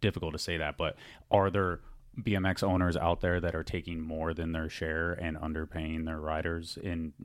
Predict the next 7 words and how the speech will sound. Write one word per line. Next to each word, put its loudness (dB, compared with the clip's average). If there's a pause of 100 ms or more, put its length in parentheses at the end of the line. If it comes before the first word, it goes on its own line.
(180)
um, -8 (400)
uh, -4 (180)
you 2
know, 0
like, -4 (560)
fucking -6
probably. -2